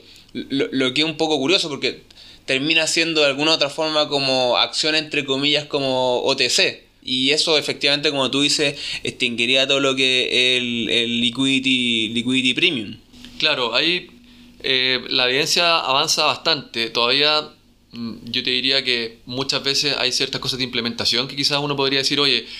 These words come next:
Speaker 2: uno no puede llegar y armar el portafolio que hacen estos distintos investigadores, porque podéis tener ma-, eh, llamados de margen, si hay movimientos muy grandes en tu portafolio, eh, y, y algunas otras variables más de, más concretas desde el operativo",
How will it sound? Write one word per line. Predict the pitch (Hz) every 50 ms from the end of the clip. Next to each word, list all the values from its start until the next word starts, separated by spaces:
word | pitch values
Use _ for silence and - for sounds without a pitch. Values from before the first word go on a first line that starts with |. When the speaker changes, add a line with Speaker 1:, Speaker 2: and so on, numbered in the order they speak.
| - - -
Speaker 2:
uno | - 127 135 127
no | 123 117
puede | 127 127 131
llegar | 120 120 123 131 127
y |
armar | 120 113 120 127 131
el | 127
portafolio | 127 131 113 - 123 - 127 131 131 123
que | 120 123
hacen | 120 120 - 127
estos | 127 123 - 123 123 117 - - - _ - -
distintos | 113 110 117 113 - 127 120 120 127 123 120
investigadores, | 120 117 113 113 - 131 113 113 120 123 123 110 110 123 135 - - - - - - - -
porque | - 120 113 - - 113 113 110
podéis | 110 113 117 113
tener | 117 117 117 113 110
ma-, | 113 113 117 -
eh, | - 117 113
llamados | 110 113 113 113 120 120
de | 117 113
margen, | 120 127 127 123 - - 127 120
si | 117 -
hay | 113
movimientos | 113 113 113 110 117 113 113 120 110
muy | 117 110
grandes | 107 110 113 113 110 110
en | 107
tu | 117
portafolio, | 107 110 - 110 104 - 131 131 127 123 117 113 113 113 113 - - - - - - -
eh, | - - 107 107 104 107 104 -
y, | 98 110 107
y | - 113 113
algunas | 110 110 113 120 123 120
otras | 120 120 120 117
variables | 120 110 113 117 120 123 120 117 117
más | 117 113 117 117 113
de, | 113 113 110 -
más | 110 110 110 -
concretas | - 120 113 - 123 117 117 117 113 110
desde | 110 107 110
el | 110
operativo", | 110 113 110 117 117 147 156 151 135 135 156 165